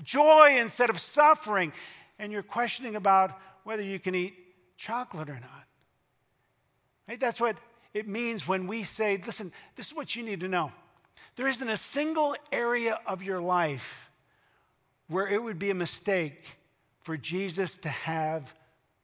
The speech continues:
preeminence. Not if he is who we say he is. He is who Colossians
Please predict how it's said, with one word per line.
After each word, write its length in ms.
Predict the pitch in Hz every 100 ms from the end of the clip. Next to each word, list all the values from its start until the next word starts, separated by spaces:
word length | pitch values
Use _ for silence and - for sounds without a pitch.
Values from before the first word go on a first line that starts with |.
| _
preeminence. 960 | - 151 151 143 110 123 156 - - - _ _ _ _ _ - -
Not 340 | 165 233 277 277
if 300 | 240 - 233
he 160 | 240
is 580 | - 220 240 240 226 - - _ _ _
who 300 | - 220 226
we 240 | 208 214
say 420 | 190 - 220 247 233
he 260 | 190 175
is. 200 | 160 160 - -
He 320 | - 220 220
is 300 | 214 220 190 - - _
who 180 | - 214
Colossians 840 | - 190 196 214 214 202 165 139